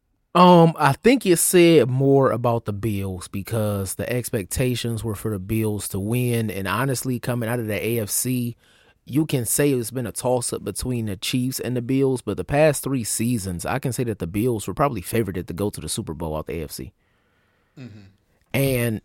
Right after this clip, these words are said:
Speaker 1: <clears throat> this was the Bengals game to lose. I mean, don't get me wrong. I don't think they had the greatest game ever. Um, but if, if you're the Bills and you have a, a hel-,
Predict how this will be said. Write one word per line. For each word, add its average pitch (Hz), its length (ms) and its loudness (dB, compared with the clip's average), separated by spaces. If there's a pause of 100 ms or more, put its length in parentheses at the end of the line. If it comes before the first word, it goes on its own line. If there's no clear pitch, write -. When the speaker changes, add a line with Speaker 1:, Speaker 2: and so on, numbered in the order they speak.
(140)
Speaker 1:
<clears throat> 143 200 -4
this 180 140 6
was 180 120 2
the 143 100 4
Bengals 147 400 4
game 139 340 4
to 107 60 2
lose. 139 540 4
I 127 80 0
mean, 131 240 0
don't 135 200 -2
get 127 100 -2
me 117 120 -2
wrong. 117 380 0
I 101 100 2
don't 120 180 -2
think 110 160 -4
they 107 100 2
had 107 160 0
the 92 60 -4
greatest 107 380 0
game 110 320 0
ever. 104 340 0 (600)
Um, 107 380 4
but 101 280 2
if, 110 140 -2
if 113 180 -2
you're 160 160 6
the 160 100 2
Bills 127 480 4
and 98 160 -6
you 120 180 2
have 110 640 2 (640)
a, 90 380 0 (180)
a 78 240 -2 (220)
hel-, 107 340 -4